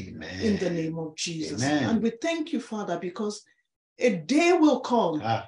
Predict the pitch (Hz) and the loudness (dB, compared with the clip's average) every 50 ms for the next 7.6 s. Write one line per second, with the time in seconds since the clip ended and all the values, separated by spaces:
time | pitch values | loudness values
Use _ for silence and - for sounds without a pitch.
0 | - _ 240 240 277 277 277 269 262 247 226 233 226 - - 262 262 254 233 240 | -6 _ 0 2 2 2 2 2 2 2 2 2 2 0 0 0 2 2 2 2
1 | 233 - - - 233 226 - - - - 117 127 - - 294 302 151 151 151 147 | 0 0 -2 -2 -2 -2 -2 -2 -2 0 0 2 2 2 2 2 2 2 0 -2
2 | 147 151 302 - - 233 233 220 220 208 202 208 - - 240 226 220 214 196 180 | -2 -4 -4 -4 -2 0 2 4 4 4 2 0 -4 -4 -2 -2 -2 -2 -4 -4
3 | - - - 101 101 90 107 131 151 170 185 190 185 185 180 180 175 165 160 156 | -6 -8 -8 -8 -8 -8 -8 -6 -6 -4 -4 -4 -4 -4 -4 -4 -2 -2 -4 -4
4 | 143 135 - 117 - 214 247 302 349 339 285 247 311 302 269 220 202 220 254 277 | -4 -4 -4 -4 -4 2 4 6 6 6 6 4 4 4 4 2 2 0 0 2
5 | 269 269 247 208 180 - - - 180 165 180 180 165 131 131 127 - - - 127 | 2 0 0 0 -2 -4 -6 -8 -8 -8 -6 -4 -2 -2 -2 -2 -4 -8 -8 -8
6 | 120 110 98 107 92 80 - 302 339 359 359 349 302 - 294 277 269 269 - 233 | -8 -8 -8 -8 -10 0 4 4 6 6 6 4 2 2 2 0 0 0 0 0
7 | 226 190 196 202 226 233 233 240 240 233 233 | 0 2 2 4 6 6 6 8 8 6 6